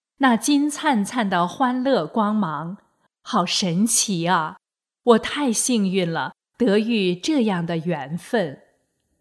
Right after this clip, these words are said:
第三部分，伟大的法造就的无私修炼人。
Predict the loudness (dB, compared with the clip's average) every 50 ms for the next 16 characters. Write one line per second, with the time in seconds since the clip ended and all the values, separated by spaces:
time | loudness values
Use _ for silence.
0 | _ _ _ _ _ _ _ _ _ _ _ _ _ _ _ -2 0 0 0 2
1 | 0 0 0 0 -2 -2 -2 -2 -2 -2 -4 -6 -8 -8 -8 -12 -18 _ _ _
2 | _ _ _ _ _ 2 2 4 4 2 0 0 0 0 2 0 0 -2 0 0
3 | 0 0 0 0 -2 -8 -8 -6 0 0 2 2 0 -2 0 0 0 0 2 0
4 | 0 0 0 -2 -4 -4 -2 -2 -4 -4 -6 -4 -2 -2 0 0 0 0 0 0
5 | 0 -2 -2 -2 -2 -2 -2 -2 -2 -4 -6 -6 -10 -12 -14 -16